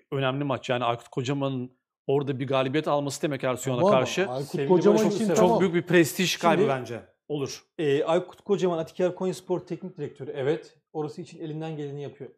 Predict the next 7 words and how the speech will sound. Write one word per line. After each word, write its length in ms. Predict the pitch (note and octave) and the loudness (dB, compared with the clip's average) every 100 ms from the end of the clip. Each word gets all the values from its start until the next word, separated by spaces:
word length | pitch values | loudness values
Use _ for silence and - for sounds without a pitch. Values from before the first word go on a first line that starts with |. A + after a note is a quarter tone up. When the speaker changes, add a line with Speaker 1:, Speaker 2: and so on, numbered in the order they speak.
| _ | _
Speaker 3:
Evet 340 | D3 C#3+ - _ | -6 -4 -6 _
ama 340 | D3 D#3 F#3 - _ _ _ _ C#3 | -10 -8 -10 -16 _ _ _ _ -6
Aykut 300 | C3 C3+ - | -6 -8 -10
Kocaman 320 | D3+ C#3+ D3+ | -10 -10 -10
Fenerbahçe'nin 540 | D3+ D3+ C3 - F#3 | -10 -8 -8 -10 -10
bir 80 | A3 | -8
efsanesi. 680 | C3+ - D3 C#3+ - A#2+ | -8 -2 -2 -2 -6 -10